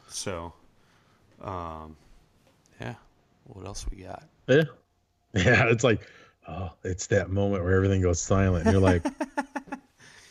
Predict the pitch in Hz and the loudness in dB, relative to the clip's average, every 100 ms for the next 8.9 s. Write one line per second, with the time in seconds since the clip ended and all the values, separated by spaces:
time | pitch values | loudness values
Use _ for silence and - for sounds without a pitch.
0 | - - - - - _ 127 110 127 143 | -20 -20 -20 -20 -20 _ 2 4 6 6
1 | 123 107 95 170 175 156 143 196 170 123 | 6 2 0 -2 -2 -4 -4 -4 0 0
2 | 110 107 110 135 139 117 107 107 120 104 | 2 2 2 2 -2 -4 -4 -2 -2 -2
3 | 98 110 123 104 - _ 107 98 - 101 | -4 -4 -6 -10 -14 _ -14 -10 -10 -8
4 | 107 135 139 117 87 90 - 95 90 87 | -10 -12 -16 -12 -12 -10 -10 -8 -6 -8
5 | 85 _ - - - - - _ _ 123 | -12 _ -20 -20 -20 -20 -20 _ _ 4
6 | 123 101 95 113 - 92 101 98 95 92 | 4 4 2 -4 -6 -2 0 0 -2 -2
7 | 90 87 - - _ _ 117 117 120 131 | -2 -4 -8 -16 _ _ -2 2 4 4
8 | 120 117 113 92 82 101 151 - | 2 0 -6 -6 -10 -12 -14 -18